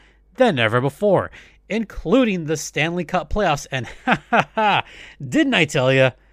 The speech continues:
Didn't I tell you that the Tampa Bay Lightning would come back in this series? Oh, ye of little faith.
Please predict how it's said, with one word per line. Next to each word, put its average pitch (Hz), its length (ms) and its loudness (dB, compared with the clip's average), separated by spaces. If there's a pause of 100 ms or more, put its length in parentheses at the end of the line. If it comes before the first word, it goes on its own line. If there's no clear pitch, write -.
(400)
Didn't 233 240 2
I 226 140 2
tell 190 180 2
you 185 80 4
that 156 140 2
the 147 40 -10
Tampa 160 300 -4
Bay 160 140 2
Lightning 147 320 0
would 123 160 -4
come 160 280 -2
back 127 240 0
in 131 80 -6
this 127 140 -6
series? 135 400 0 (380)
Oh, 247 200 8
ye 208 280 2
of 175 120 4
little 147 320 4
faith. 156 440 -4